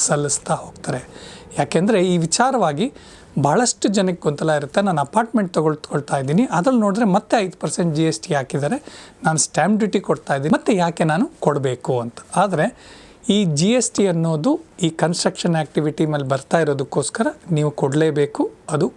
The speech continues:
ಕಾನೂನು. ಮತ್ತೆ ನೀವು ಈ ಅಪಾರ್ಟ್ಮೆಂಟ್ ಮಾರಬೇಕಾದ್ರೆ, ಎರಡನೇ ಬಾರಿ ಮಾರಾಟ ಆಗಬೇಕಾದ್ರೆ ಜಿ ಎಸ್ ಟಿ ಅನ್ವಯ ಆಗೋದಿಲ್ಲ. ಯಾಕಂದ್ರೆ ಜಿ ಎಸ್ ಟಿ ಕಾನೂನಿಗೆ ಲ್ಯಾಂಡ್ and ಬಿಲ್ಡಿಂಗ್ ಮೇಲೆ ತೆರಿಗೆ ಹಾಕುವಂಥ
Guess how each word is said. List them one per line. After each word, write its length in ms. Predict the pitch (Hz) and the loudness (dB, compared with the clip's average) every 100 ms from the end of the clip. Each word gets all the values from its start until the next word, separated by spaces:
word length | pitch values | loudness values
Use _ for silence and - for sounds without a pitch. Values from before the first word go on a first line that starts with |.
| - - | -10 -2
ಕಾನೂನು. 480 | 123 131 117 120 123 - - - - - - 160 | 0 0 -4 -6 -6 -8 -20 -20 -20 -14 -2 0
ಮತ್ತೆ 260 | 320 - 349 | 0 0 2
ನೀವು 200 | 330 302 | 4 4
ಈ 160 | 240 190 156 | 4 2 2
ಅಪಾರ್ಟ್ಮೆಂಟ್ 480 | - 190 190 175 147 | 2 0 0 -4 0
ಮಾರಬೇಕಾದ್ರೆ, 600 | 151 143 143 - 143 139 135 | 0 0 -4 -2 -2 0 0
ಎರಡನೇ 320 | 151 208 285 254 | 2 4 4 4
ಬಾರಿ 160 | 190 170 143 | 2 0 -2
ಮಾರಾಟ 280 | 139 139 135 | -2 -2 -2
ಆಗಬೇಕಾದ್ರೆ 640 | 127 127 127 147 135 147 175 - - - - 151 143 | -4 -2 -4 -2 0 0 -2 -8 -20 -16 -2 0 2
ಜಿ 120 | 202 214 | 2 2
ಎಸ್ 140 | - | 0
ಟಿ 140 | - 196 - 143 | -2 -4 -2 -2
ಅನ್ವಯ 280 | 156 156 147 131 | 0 0 0 -2
ಆಗೋದಿಲ್ಲ. 320 | 135 131 127 | -2 -2 -2
ಯಾಕಂದ್ರೆ 380 | 123 160 233 170 135 | -2 0 2 0 0
ಜಿ 100 | 175 269 | 2 2
ಎಸ್ 120 | - | 0
ಟಿ 180 | - 262 | -2 -2
ಕಾನೂನಿಗೆ 580 | - 156 147 135 127 180 269 - - - - | 0 0 0 -6 -2 -2 -2 -12 -20 -14 -2
ಲ್ಯಾಂಡ್ 460 | 151 165 233 285 269 | 2 2 2 2 2
and 160 | 240 180 160 | 2 2 -2
ಬಿಲ್ಡಿಂಗ್ 360 | 165 165 160 | 0 0 -2
ಮೇಲೆ 260 | 139 135 214 277 - | -4 -2 -2 -2 -2
ತೆರಿಗೆ 280 | 175 190 180 | 0 2 0
ಹಾಕುವಂಥ 560 | 156 - 135 127 - | -2 -2 -4 -4 -2